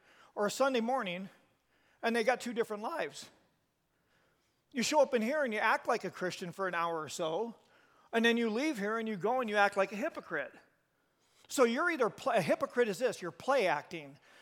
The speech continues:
You're either play acting as a non-Christian or you're play acting as a Christian. I don't know which that is, but I want to, you guys this year for you, this is what I want you to do. I want you to pursue true spirituality.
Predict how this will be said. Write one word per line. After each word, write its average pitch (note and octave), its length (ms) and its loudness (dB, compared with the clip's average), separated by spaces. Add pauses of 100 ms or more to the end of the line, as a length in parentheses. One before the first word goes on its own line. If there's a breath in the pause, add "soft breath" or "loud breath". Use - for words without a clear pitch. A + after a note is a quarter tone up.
(180 soft breath)
You're A#3 140 0
either C4+ 220 2
play D4 340 2
acting A#3 540 2 (560 soft breath)
as F#3 240 4
a G3 80 0
non-Christian G3+ 920 -2 (340 soft breath)
or G#3+ 100 -2
you're G3+ 140 2
play A#3+ 320 2
acting F#3+ 360 2
as E3+ 140 -4
a F#3 40 -10
Christian. E3+ 640 -8
I A3+ 80 0
don't D4+ 120 2
know C#4 80 0
which B3+ 240 0
that F#3 200 2
is, A3 420 -4 (380 soft breath)
but B3 100 0
I B3+ 40 4
want D4+ 380 0
to, C4 100 -6
you A#3+ 300 -4
guys C4+ 280 0
this B3 240 -8
year B3 140 -8
for - 160 -14
you, G3+ 400 -4 (300 loud breath)
this B3 200 -4
is D#4 100 -8
what C#4 100 2
I C4+ 60 6
want A#3+ 260 -2
you A3+ 80 -6
to G3+ 100 -4
do. G#3 180 -4
I F3+ 80 4
want A#3 220 -4
you C4+ 80 -12
to - 80 -10
pursue A3+ 760 -8
true D4+ 480 -6
spirituality. A3+ 1000 -4